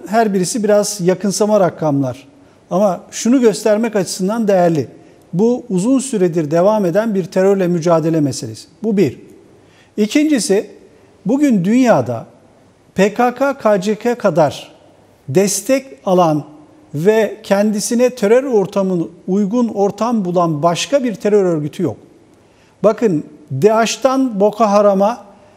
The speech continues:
ya da, e, adını sanını bilmediğimiz başka bir sürü terör örgütüne kadar ba-, hepsine bakın. Bu P K K'nın, e,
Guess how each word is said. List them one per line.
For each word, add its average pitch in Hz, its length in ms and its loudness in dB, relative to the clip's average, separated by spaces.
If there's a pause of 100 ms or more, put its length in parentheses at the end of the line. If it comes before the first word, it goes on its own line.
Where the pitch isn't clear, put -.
(220)
ya 180 280 2
da, 202 260 2 (320)
e, 180 360 4 (160)
adını 190 560 0
sanını 214 440 0
bilmediğimiz 214 600 0 (260)
başka 208 340 0
bir 277 100 0
sürü 208 260 -6
terör 214 260 2
örgütüne 202 420 0
kadar 175 340 -2 (500)
ba-, 196 120 0
hepsine 226 600 -2
bakın. 233 360 0 (640)
Bu 240 420 0 (100)
P 208 180 2
K 233 220 0
K'nın, 247 520 0 (340)
e, 175 220 0